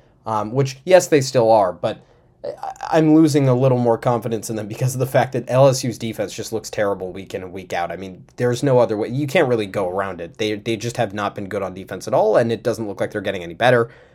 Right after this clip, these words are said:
Um, and you would think that giving up fifty-one points or whatever it was to Ole Miss last week would have been a wake-up call, but here they are giving up thirty-nine again. And despite all that, L S U ended up coming back from a first-half deficit and winning this game,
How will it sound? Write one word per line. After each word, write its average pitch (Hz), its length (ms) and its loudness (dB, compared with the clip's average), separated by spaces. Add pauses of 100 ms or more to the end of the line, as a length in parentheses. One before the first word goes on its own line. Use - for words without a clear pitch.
(160)
Um, 104 160 -4
and 107 100 -2
you 127 60 2
would 127 140 -2
think 156 160 2
that 113 160 0
giving 123 240 0
up 117 200 0 (160)
fifty-one 120 540 -4
points 123 300 -4
or 113 40 -6
whatever 107 280 0
it 98 80 -4
was 104 200 -2
to 113 80 -4
Ole 110 140 -4
Miss 131 260 -2
last 101 280 -2
week 156 240 -2 (300)
would 143 100 2
have 117 60 2
been 113 80 -2
a 110 40 -2
wake-up 151 340 2
call, 113 380 6
but 131 160 4
here 147 160 4
they 131 120 4
are 117 100 4
giving 110 200 -2
up 104 120 -6
thirty-nine 104 400 -2
again. 147 380 0 (340)
And 214 100 0
despite 262 400 6
all 104 140 6
that, 92 360 -10 (300)
L 202 140 8
S 196 160 4
U 185 120 4
ended 160 180 8
up 131 140 4
coming 156 320 2
back 131 280 6
from 123 200 2
a 110 60 -4
first-half 123 460 -2
deficit 117 420 -2
and 104 220 -10
winning 120 280 0
this 98 160 -8
game, 95 360 -10